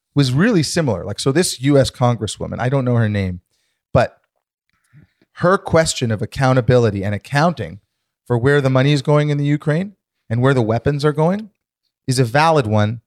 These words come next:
but it's a valid one that will never get answered. Because the modus operandi of any government is you see a problem, knee-jerk reaction,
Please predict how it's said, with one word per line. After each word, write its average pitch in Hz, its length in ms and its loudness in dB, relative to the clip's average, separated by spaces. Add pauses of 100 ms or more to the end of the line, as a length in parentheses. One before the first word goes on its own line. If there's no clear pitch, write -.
but 127 80 -2
it's 127 140 -2
a 127 40 -2
valid 139 300 2
one 123 160 2
that 117 120 -2
will 107 100 -4 (180)
never 120 160 2
get 107 160 -2
answered. - 420 -6 (340)
Because 139 360 -2
the 123 180 4
modus 147 420 0
operandi 135 580 2
of 104 180 -2
any 165 200 0
government 151 520 0
is 131 420 0 (640)
you 143 200 4
see 180 240 0
a 208 40 2
problem, 139 640 0 (640)
knee-jerk 165 640 0
reaction, 127 720 0